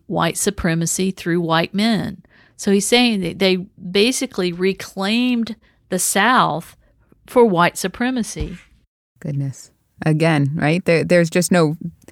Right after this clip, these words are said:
Speaker 2: there's no need for interpretation there. It's right there.
Speaker 1: Yes, he says it. He says it plain and, and, and simple. And that, that's another, um, I think one of the things that you can find and that teachers can find on, uh, on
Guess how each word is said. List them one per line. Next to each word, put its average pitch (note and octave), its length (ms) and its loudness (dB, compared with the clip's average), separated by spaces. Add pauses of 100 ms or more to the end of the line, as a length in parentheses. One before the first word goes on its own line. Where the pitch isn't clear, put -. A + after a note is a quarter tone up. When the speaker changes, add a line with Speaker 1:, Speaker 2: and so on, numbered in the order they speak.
(140)
Speaker 2:
there's G3 200 4
no A3 120 6
need A3+ 240 6
for E3 160 2
interpretation D3+ 760 2
there. A#2+ 220 0
It's D#3+ 220 2
right D3+ 260 2
there. C3+ 320 0 (640)
Speaker 1:
Yes, B3+ 240 0
he A#3+ 120 0
says B3 400 0
it. D#3 120 0
He F#3+ 120 -2
says G3+ 280 0
it - 140 -2
plain G3 600 -2
and, F3+ 180 -6
and, F#3 340 -6
and F3+ 100 -4
simple. G3 300 -4
And F#3+ 100 0
that, G#3 220 2 (300)
that's A3 220 -2
another, A3 640 0
um, F3+ 280 -6
I F#3 80 -6
think A3 260 -4
one G#3 220 -2
of G#3+ 80 0
the G3 100 -4
things F#3 380 -4
that F3+ 240 -6
you F#3 80 -6
can F3 180 -6
find F3+ 540 -4
and E3+ 160 -4
that F3+ 160 -4
teachers A3 480 -2
can F3 380 -2 (480)
find F3+ 500 2
on, F3 400 -4 (140)
uh, E3+ 200 -12
on F3 280 -4